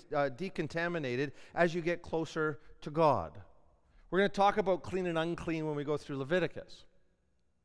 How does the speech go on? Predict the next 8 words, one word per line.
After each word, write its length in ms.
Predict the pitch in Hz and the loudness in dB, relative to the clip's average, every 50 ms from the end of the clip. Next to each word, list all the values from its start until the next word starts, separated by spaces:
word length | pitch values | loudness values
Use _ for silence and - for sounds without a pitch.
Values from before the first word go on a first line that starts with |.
| _ _ _ _ _ _ _ _ _ _ _ _ _ _ _ _ _ - | _ _ _ _ _ _ _ _ _ _ _ _ _ _ _ _ _ -6
Remember 480 | 135 151 170 202 254 277 294 320 294 | -2 0 2 2 2 2 2 0 2
last 340 | 208 165 156 165 180 - - | 4 6 6 6 4 2 -2
week 160 | 160 131 - | -4 -2 -2
I 60 | 139 | -2
said 260 | 127 - - 151 151 139 | -2 0 0 0 0 0
that 140 | 151 139 | 0 0
when 160 | 151 139 143 - | 0 -2 -2 -2
Adam 680 | - 151 160 185 208 208 160 120 107 107 117 135 147 | -4 -2 0 2 2 2 2 0 0 -2 -4 -8 -10